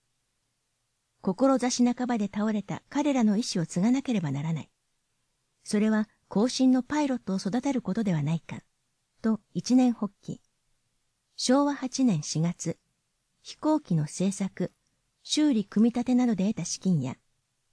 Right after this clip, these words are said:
中島筑平からの支援をもとに、アジア航空学校とアジア航空機関学校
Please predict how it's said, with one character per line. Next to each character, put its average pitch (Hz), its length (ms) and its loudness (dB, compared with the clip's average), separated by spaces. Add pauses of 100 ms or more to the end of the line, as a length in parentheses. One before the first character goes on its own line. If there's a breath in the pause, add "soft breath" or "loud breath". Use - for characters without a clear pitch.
(580)
中 220 280 2
島 262 260 0
筑 - 280 -8
平 247 180 0
か 247 160 -4
ら 233 100 0
の 202 160 2
支 - 220 -4
援 269 180 2
を 156 60 0
も 143 100 -4
と 175 140 -2
に、 143 160 -4 (840)
ア 294 140 0
ジ 220 180 -2
ア 180 80 -2
航 220 260 -2
空 226 260 -2
学 202 180 -6 (100)
校 127 380 -14 (500)
と 202 220 -2 (420)
ア 285 140 0
ジ 240 180 -4
ア 185 80 -2
航 226 300 -6
空 240 200 -4
機 - 160 -16
関 240 260 0
学 220 180 -6 (100)
校 131 340 -14